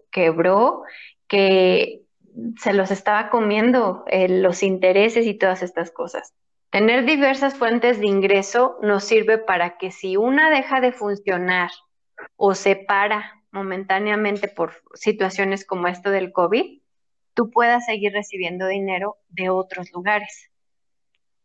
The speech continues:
Pero si tú todos tus energías, todos tus esfuerzos, todo tu trabajo y atención la estás enfocando en una sola,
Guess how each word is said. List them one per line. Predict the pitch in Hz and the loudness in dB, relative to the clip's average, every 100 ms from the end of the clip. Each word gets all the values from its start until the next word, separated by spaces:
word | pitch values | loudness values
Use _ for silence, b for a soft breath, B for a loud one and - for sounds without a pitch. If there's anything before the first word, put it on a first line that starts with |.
| - b b b | -20 b b b
Pero | - 220 | -4 -2
si | 226 226 | -2 -6
tú | 254 277 - | -6 -6 -2
todos | 294 285 294 294 277 - _ _ _ _ - | 2 2 4 2 0 -8 _ _ _ _ -8
tus | 226 | -4
energías, | 220 226 214 208 - 240 240 226 226 | 0 2 0 -2 -2 2 4 2 -2
todos | 240 240 240 | 2 2 2
tus | 240 226 | -2 -2
esfuerzos, | 214 208 220 214 214 214 | -4 0 0 0 -2 -4
todo | 214 220 220 | 0 0 -2
tu | - | -6
trabajo | 208 190 185 190 208 | 0 2 0 0 -2
y | |
atención | 196 190 185 185 202 190 B B B - | -2 -2 -4 -2 -6 -6 B B B -6
la | |
estás | 190 202 220 | -4 -2 0
enfocando | 262 254 233 208 220 220 | 0 2 0 0 0 2
en | 214 | 2
una | 208 208 | 0 -2
sola, | 208 202 185 185 349 | 0 0 0 0 -4